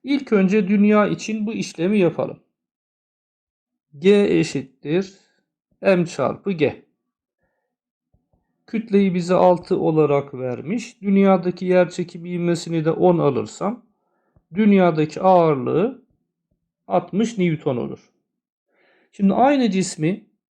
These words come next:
cisim üzerinde hiçbir değişiklik yapmadan Ay'a götürdüğümüzü düşünelim.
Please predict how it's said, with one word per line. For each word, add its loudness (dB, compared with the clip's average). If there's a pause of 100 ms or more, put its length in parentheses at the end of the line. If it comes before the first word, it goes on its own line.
cisim -4
üzerinde 2
hiçbir -6
değişiklik -4
yapmadan 0
Ay'a 6
götürdüğümüzü -4
düşünelim. -10